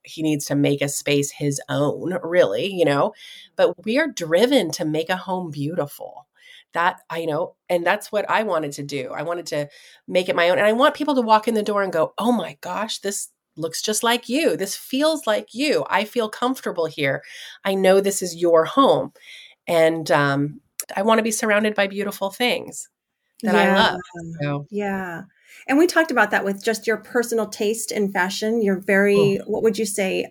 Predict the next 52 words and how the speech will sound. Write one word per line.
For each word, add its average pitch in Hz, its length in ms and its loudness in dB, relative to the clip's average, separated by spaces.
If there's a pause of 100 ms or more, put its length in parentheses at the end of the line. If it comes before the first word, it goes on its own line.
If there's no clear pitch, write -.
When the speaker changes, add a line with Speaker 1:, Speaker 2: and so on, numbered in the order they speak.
Speaker 2:
You're 196 200 0
very, 226 580 2 (220)
I 240 80 2
don't 302 100 4
know 330 80 8
if 320 60 0
Speaker 1:
I'd - 60 6
say - 20 6
Speaker 2:
eclectic 196 380 2
is 190 80 2
Speaker 1:
bubbly. 254 240 -2
Speaker 2:
the 339 140 -6
right - 140 -2
word, 180 200 -4
Speaker 1:
Or 254 60 4
Speaker 2:
but - 60 4
Speaker 1:
yeah, 440 400 4
yeah, 320 280 0
Speaker 2:
it's 226 80 2
Speaker 1:
bubbly, 247 340 4
eclectic, 247 600 -2
like, 208 180 -6 (400)
adventurous. 220 800 0
<laughs> - 60 -20 (220)
Speaker 2:
Yeah, 208 260 2
when 196 200 2
you 277 160 4
walk 311 220 0
into 285 220 2
a 277 40 2
room, 277 260 0
everybody 196 420 -2
takes 233 300 -6
notice. 185 380 -6
And 196 140 0
the 196 40 -2
last 208 360 0
time 202 200 -4
we 190 100 -4
had 185 180 -6
a 165 40 -10
meeting, 185 340 -2
you 214 120 0
came 196 240 -4
in 180 140 -4
looking 196 240 0
all 240 400 -2 (180)
just - 220 0 (480)
perfect 294 400 0
and 202 100 0
beautiful. 233 420 2
And 180 220 0